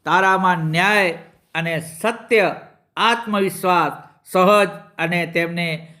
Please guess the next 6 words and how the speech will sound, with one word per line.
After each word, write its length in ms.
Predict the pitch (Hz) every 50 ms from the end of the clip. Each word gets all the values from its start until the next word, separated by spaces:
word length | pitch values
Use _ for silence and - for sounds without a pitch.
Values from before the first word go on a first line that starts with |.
| _ _ -
ઉદ્યમના 880 | 196 202 180 165 170 208 208 202 208 202 196 190 180 170 160 160 - - - _ _ _ _ _ _ _ _ -
સદગુણો 500 | - 202 226 226 233 202 220 214 214 208
સુરક્ષિત 640 | 185 - - 190 202 190 - - 208 202 175 - 190
રહેશે, 480 | 185 190 190 185 - 196 190 185 175
ત્યાં 520 | 165 - - - _ - 190 190 202 202 185
સુધી 600 | 170 185 190 185 196 185 180 165 160 - -